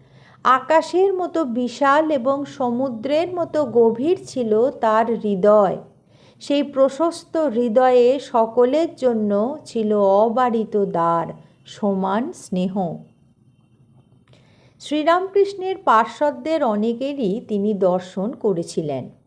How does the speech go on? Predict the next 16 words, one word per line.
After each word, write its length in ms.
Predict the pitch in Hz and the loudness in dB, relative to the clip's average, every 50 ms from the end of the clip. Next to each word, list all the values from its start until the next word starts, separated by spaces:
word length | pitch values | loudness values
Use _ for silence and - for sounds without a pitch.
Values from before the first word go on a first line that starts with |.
| _ _ _ _ _ _ _ _ - | _ _ _ _ _ _ _ _ -4
তাদের 420 | 220 208 208 220 208 269 311 359 | -2 0 0 0 0 0 -2 -4
সান্নিধ্যে 840 | 349 - - 262 226 214 196 190 190 185 170 160 156 180 180 185 233 | -4 -6 -4 -4 -2 -2 -2 -4 -4 -6 -8 -8 -8 -4 -4 -2 -2
তাঁর 720 | 247 - - 196 185 180 175 175 170 175 190 - - 190 180 | -4 -4 -6 -8 -6 -4 -4 -4 -6 -8 -10 -12 -10 -10 -8
জীবন 520 | 165 202 220 226 208 226 262 277 320 370 | -6 -4 -4 -2 0 0 0 -2 -2 -6
তরীকে 560 | 370 - 233 208 190 180 175 175 - 180 202 | -4 -2 0 0 0 -2 -4 -4 -2 -2 -2
তিনি 340 | 214 214 208 190 180 175 170 | -2 -4 -6 -6 -6 -6 -8
ভাসিয়ে 540 | 160 170 156 180 180 180 - - 277 294 302 | -10 -8 -6 -6 -6 -6 -6 -8 -6 -6 -6
দিয়েছিলেন 760 | 240 208 202 185 170 170 - - 170 165 151 147 160 196 233 - - _ _ _ _ _ - | -4 -4 -2 -4 -4 -4 -8 -10 -8 -6 -6 -4 -4 -6 -8 -10 -14 _ _ _ _ _ -12
শ্রীরামকৃষ্ণ 1040 | - - 277 285 269 294 302 349 392 392 - 370 330 - - - 254 254 247 269 285 | -6 -4 -2 2 2 2 2 2 0 -2 -4 -4 -6 -6 -8 -10 -8 -8 -6 -8 -8
সাম্রাজ্য 760 | - - 226 202 196 190 185 175 175 175 165 160 160 - 175 | -8 -6 -4 -4 -2 -2 -2 -2 -2 -2 -4 -6 -8 -6 -4
অভিমুখে। 880 | 208 277 311 262 170 160 175 185 180 170 165 156 156 - 143 139 - - - _ _ _ _ _ _ _ _ _ _ _ | -4 -2 -2 -2 -2 -2 -2 -4 -4 -4 -4 -6 -8 -8 -10 -10 -10 -10 -14 _ _ _ _ _ _ _ _ _ _ _
তাই 200 | - 214 208 208 | 0 2 2 2
সকলকে 680 | 208 - - 202 196 190 190 208 214 233 233 233 277 277 | 0 0 0 0 0 0 0 -2 -2 -2 -2 -4 -6 -8
তিনি 320 | 277 285 285 285 302 294 | -8 -8 -10 -8 -8 -8
বলতেন, 720 | 233 202 185 175 170 175 180 - 247 233 208 180 156 156 160 - - _ _ _ _ - | -6 -4 -4 -2 -2 -4 -2 0 0 0 0 0 -4 -6 -10 -14 -18 _ _ _ _ -8
"শ্রীরামকৃষ্ণ 1000 | - - 262 269 247 277 294 330 370 381 - 370 339 - - - 320 330 339 | -2 0 0 2 2 2 0 0 -2 -2 -2 -2 -4 -4 -6 -8 -6 -6 -6